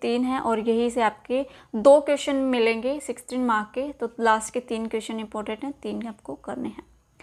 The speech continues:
उसके बाद है सेकेंड यूनिट में local and university concrete and absolute, ये आपके, अ, इंपॉर्टेंट है। इसमें आपको बताना है different facts of knowledge and relationship such as, तो local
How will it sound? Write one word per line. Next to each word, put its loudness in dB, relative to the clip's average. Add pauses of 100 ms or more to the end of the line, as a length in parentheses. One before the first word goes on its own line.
(340)
उसके 6
बाद 8
है 0 (580)
सेकेंड 0
यूनिट 2
में 0 (420)
local 6
and 6
university -2 (100)
concrete -2
and -2
absolute, -2
ये 2
आपके, 2
अ, -4
इंपॉर्टेंट -4
है। -4 (320)
इसमें 0
आपको 6
बताना 0
है -4
different 0 (120)
facts 2
of 4 (460)
knowledge 6
and 0
relationship -2
such -8
as, -6
तो 2
local 2